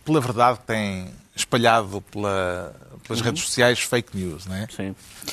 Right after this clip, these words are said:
Speaker 1: Eh, quer
Speaker 2: Eu
Speaker 1: contextualizar?
Speaker 2: há, eu há uns tempos, eh, passei inadvertidamente, no meio de, com, com máscara,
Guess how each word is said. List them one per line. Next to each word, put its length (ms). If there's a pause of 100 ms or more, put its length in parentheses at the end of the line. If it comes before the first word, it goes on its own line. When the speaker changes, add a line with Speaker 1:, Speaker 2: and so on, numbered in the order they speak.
Speaker 1:
Eh, 320 (1040)
quer 140 (400)
Speaker 2:
Eu 300
Speaker 1:
contextualizar? 640
Speaker 2:
há, 40
eu 160
há 100
uns 220
tempos, 420 (440)
eh, 260 (640)
passei 540
inadvertidamente, 1000 (640)
no 200
meio 220
de, 80
com, 340
com 180
máscara, 460